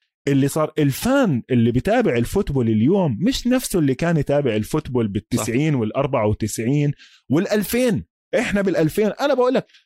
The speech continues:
بالألفين الواحد ينكش النت نكش عشان يلاقي له حدا يشرح له. كتب المكتبة، أنا مستعير كتب من المكتبة لما مستوي، آه، ها-، بس عشان تلاقي إشي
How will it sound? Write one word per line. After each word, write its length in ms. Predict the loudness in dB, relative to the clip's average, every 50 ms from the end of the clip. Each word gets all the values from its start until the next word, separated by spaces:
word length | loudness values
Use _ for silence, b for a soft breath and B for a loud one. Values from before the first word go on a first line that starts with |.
| b _ -2
بالألفين 960 | 0 0 0 0 0 0 0 0 0 0 0 2 2 4 4 2 2 0 -2 -2 -2
الواحد 720 | 0 2 4 4 4 4 2 2 0 0 -2 -4 -2 0 0 2 2 2 2 2 2 2
ينكش 500 | 2 2 2 0 0 0 -2 -2 0 0
النت 420 | 0 2 2 2 2 0 -2 -6 _ _ 0
نكش 480 | 0 0 0 0 0 0 0 0 0
عشان 500 | 0 0 0 0 0 0 2 2 2 2
يلاقي 520 | 2 2 2 2 2 2 2 2 2 2 2
له 320 | 2 2 4 4 2 2
حدا 300 | 0 0 0 0 2 2
يشرح 440 | 2 2 0 0 0 -2 -2 -2 -2
له. 120 | -2 -2 B B B B B B _ -4
كتب 260 | 0 0 2 2 2
المكتبة، 600 | 2 4 2 2 0 0 0 0 2 2 2 2
أنا 140 | 2 2 0
مستعير 680 | 0 2 2 2 0 0 -2 -2 -2 0 0 0 0
كتب 360 | 0 -2 -2 -2 0 0 0
من 80 | 0 0
المكتبة 600 | 2 2 2 2 2 0 -2 -2 -2 0 0 0
لما 200 | 0 0 0 0
مستوي، 880 | -2 -2 -2 -2 -4 -2 -2 0 0 2 2 2 2 2 2 2 2 2
آه، 560 | 2 2 2 2 2 2 2 2 2 2 2 2
ها-، 340 | 0 0 0 0 -2 -2
بس 280 | -2 -2 -2 -2 -2 -2
عشان 340 | -2 -2 0 0 0 0 0
تلاقي 420 | 0 2 2 2 2 0 0 0
إشي 260 | -2 0 0 0 -2